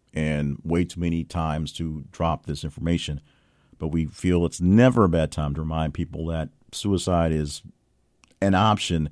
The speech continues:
that really, really should be taken off the table. And if you need someone to talk to, despite whatever you think is going on, the National Suicide Prevention Hotline is here for you here in the States. You can call them, one eight hundred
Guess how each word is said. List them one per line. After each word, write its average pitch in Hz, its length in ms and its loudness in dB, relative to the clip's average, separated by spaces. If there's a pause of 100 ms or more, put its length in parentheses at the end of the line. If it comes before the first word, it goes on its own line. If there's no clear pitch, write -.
(280)
that 80 200 0
really, 90 760 0
really 87 300 0
should - 140 -6
be 82 80 -4
taken 80 280 -4
off 73 120 -8
the - 60 -12
table. 76 380 -4
And 78 120 -4
if 73 120 -6
you 90 60 -2
need 87 160 -2
someone 82 340 -4 (220)
to - 80 -10
talk 78 280 -4
to, 82 180 -6
despite 80 440 -4
whatever 95 520 0
you 87 60 0
think 80 220 -4
is 78 120 -4
going 78 260 -2
on, 73 260 -2 (580)
the - 60 0
National 90 380 4
Suicide 85 380 -2
Prevention 82 340 -4
Hotline 78 680 -4
is 76 340 -8
here 78 300 -8
for 80 240 -10
you 76 240 -6
here 76 220 -10
in - 40 -10
the - 80 -12
States. - 400 -2 (340)
You 82 120 -6
can 80 180 -2
call 98 400 2
them, 73 260 -4
one 85 200 0
eight 82 60 -8
hundred 87 280 -4